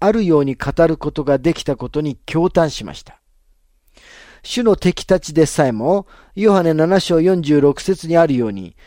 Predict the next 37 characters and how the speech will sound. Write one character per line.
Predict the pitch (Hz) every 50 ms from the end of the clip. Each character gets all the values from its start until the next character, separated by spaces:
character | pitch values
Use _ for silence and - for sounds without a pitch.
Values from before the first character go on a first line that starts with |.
| _ - - -
「あ | - 143 170
の | 202 233 240
人 | 220 - - 226 202
が | 180 185 160
話 | 139 170 180 185 185 170 -
す | - 175
よ | 175 170
う | 156
に | 143 139
話 | 123 113 139 151 160 151 -
し |
た | - - 131
人 | 120 - - - 117
は、 | 120 139 156 160 - - - - - -
未 | 135 156 165 196 208 214
だ | 220 214 202
か | - 202 190
つ | - -
て | - 185 175 147 -
あ | - 143 151
り | 160 180 190
ま | 196 196 180
せ | - - 196 185
ん」 | 160
と | - - 135 131
認 | 135 139 135 - 170
め | 160 160 156
ざ | 143 - 156 151
る | 165 156 127
を | 135 143
得 | 151 156
ま | 160 156
せ | - 143
ん | 117 92
で | - 95
し | -
た。 | - - - _